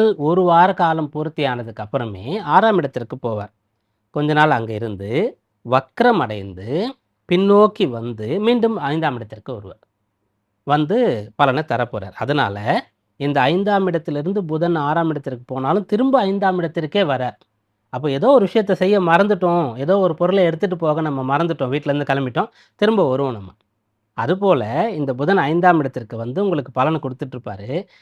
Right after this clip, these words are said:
ஏதோ ஒரு பலன் குறைவா கொடுத்துட்டோமோ, ஏதோ ஒரு பலனை கொடுக்காம விட்டுட்டோமோன்னு சொல்லி திரும்ப ஐந்தாம் இடத்திற்கு வந்து பலன் தருவார். ஐந்தாம் இடம் சுபஸ்தானம், அது வந்து ஒரு திரிகோண ஸ்தானம் அப்படின்னு நம்ம சொல்லுவோம். அந்த திரிகோண ஸ்தானத்துல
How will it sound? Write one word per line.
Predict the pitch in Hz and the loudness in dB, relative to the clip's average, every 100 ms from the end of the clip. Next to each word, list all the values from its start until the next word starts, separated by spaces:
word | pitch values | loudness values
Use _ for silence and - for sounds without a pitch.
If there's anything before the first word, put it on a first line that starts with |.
| _ | _
ஏதோ | 170 247 | 2 4
ஒரு | 254 190 | 4 2
பலன் | 185 196 | 2 2
குறைவா | 190 202 220 208 | 0 0 0 0
கொடுத்துட்டோமோ, | 170 151 143 131 143 113 - | -2 -6 -8 -4 -4 -6 -6
ஏதோ | 143 196 | -2 0
ஒரு | 196 | 0
பலனை | 190 190 175 | 0 0 0
கொடுக்காம | 180 190 202 196 | 0 2 2 2
விட்டுட்டோமோன்னு | 160 170 170 165 170 127 | -2 -4 -2 -2 -2 -4
சொல்லி | 156 208 | -6 -2
திரும்ப | 208 233 220 | 0 2 2
ஐந்தாம் | 175 170 160 143 | 0 0 -2 -4
இடத்திற்கு | 127 120 117 | -8 -10 -10
வந்து | 113 180 | -10 -6
பலன் | 131 113 104 | -6 -8 -14
தருவார். | 90 82 _ _ _ - | -18 -20 _ _ _ -4
ஐந்தாம் | 175 196 175 139 | 0 2 2 0
இடம் | 196 | -4
சுபஸ்தானம், | - 135 147 - 101 85 - _ _ _ | -4 -4 -4 -6 -12 -12 -20 _ _ _
அது | - 139 | -6 -4
வந்து | 156 | -2
ஒரு | 170 120 104 | -2 -4 -4
திரிகோண | 170 175 214 214 190 | -4 0 2 2 0
ஸ்தானம் | - 131 117 117 | 2 2 2 -2
அப்படின்னு | 120 123 165 | -6 -4 -6
நம்ம | 110 | -8
சொல்லுவோம். | 104 107 101 _ _ _ _ _ _ _ | -12 -14 -16 _ _ _ _ _ _ _
அந்த | 143 170 160 117 | 0 4 4 2
திரிகோண | 147 156 185 180 | -2 0 2 2
ஸ்தானத்துல | 170 147 139 127 127 | 2 0 0 -4 -4